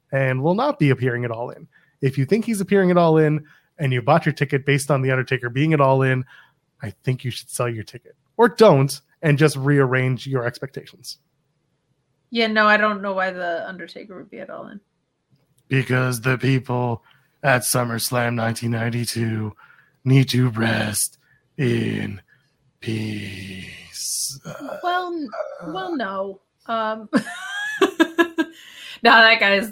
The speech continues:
Speaker 2: W W E. He's got his one-man show out here, Joel. We can't be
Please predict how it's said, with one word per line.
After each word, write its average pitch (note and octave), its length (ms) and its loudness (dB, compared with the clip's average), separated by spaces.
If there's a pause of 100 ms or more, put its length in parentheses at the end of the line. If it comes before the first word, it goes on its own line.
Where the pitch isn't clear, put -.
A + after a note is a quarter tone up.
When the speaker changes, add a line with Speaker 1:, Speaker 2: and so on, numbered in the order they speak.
Speaker 2:
W F#3 280 -2
W F#3 260 -4
E. - 80 -18
He's D#4+ 220 0
got G#4+ 180 6
his F4 120 0
one-man G#4 440 0
show A4+ 520 4
out F3+ 280 0
here, F#3 220 -10
Joel. E3+ 380 -10
We A3 100 -12
can't D#4 300 -10
be G3 340 -10